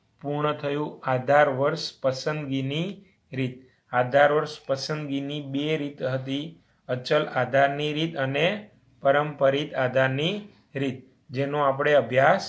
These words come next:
કર્યો. તો આપણે જે દાખલાનો અભ્યાસ કર્યો છે, એની જેવા દાખલા છે, એ આપણે સ્વપ્રયત્ને ગણીશું. સ્વાધ્યાય એક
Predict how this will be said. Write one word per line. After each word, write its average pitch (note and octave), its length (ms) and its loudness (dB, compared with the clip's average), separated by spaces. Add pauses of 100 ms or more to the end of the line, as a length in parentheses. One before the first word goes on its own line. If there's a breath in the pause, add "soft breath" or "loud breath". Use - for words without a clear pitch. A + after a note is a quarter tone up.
(440)
કર્યો. A#2+ 320 4 (340 soft breath)
તો - 120 -4
આપણે C#3 360 4
જે B2 260 -2
દાખલાનો C#3+ 580 0
અભ્યાસ C3+ 480 4 (180)
કર્યો C#3+ 340 2
છે, D3 260 -2 (540 soft breath)
એની C#3+ 320 -4
જેવા C3 380 4
દાખલા C#3+ 460 4
છે, D3 260 -2 (480 soft breath)
એ C#3+ 80 0
આપણે C3+ 340 4
સ્વપ્રયત્ને C#3+ 920 0
ગણીશું. C#3 640 -2 (560 soft breath)
સ્વાધ્યાય C3 460 0
એક C3+ 80 -6